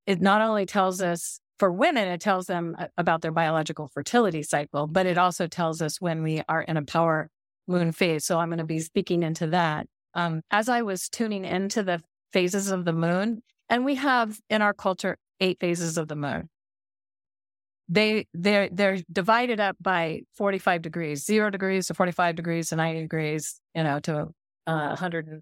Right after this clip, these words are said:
thirty to a hundred and eighty. So those are considered to be the beginning of each of those phases. One of the things I'm gonna speak into is the shamanic phases of the moon, shamanic being experiential. So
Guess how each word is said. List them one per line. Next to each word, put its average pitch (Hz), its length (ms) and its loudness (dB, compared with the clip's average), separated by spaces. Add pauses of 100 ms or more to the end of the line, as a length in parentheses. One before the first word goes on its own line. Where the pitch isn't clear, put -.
thirty 160 360 -4
to 151 200 -6 (420)
a - 40 -10
hundred 156 260 -2
and 151 80 -8
eighty. 151 260 -12 (200)
So 202 300 0 (160)
those 233 260 2
are 220 60 0
considered 190 460 -4
to 180 60 -4
be 175 160 0
the 160 120 -2
beginning 175 400 0
of 151 180 -2
each 156 160 -2
of 143 100 -2
those 143 200 -2
phases. 151 640 -4 (300)
One 196 160 4
of 214 100 2
the 208 80 0
things 190 180 0
I'm 185 80 0
gonna 170 160 -2
speak - 300 0
into 196 300 2
is 156 120 -2
the - 80 -4
shamanic 180 500 -2
phases 151 380 -2
of 147 120 -4
the 143 80 -6
moon, 151 280 -6 (460)
shamanic 180 480 0
being 160 360 0 (100)
experiential. 165 920 -4 (560)
So 175 220 2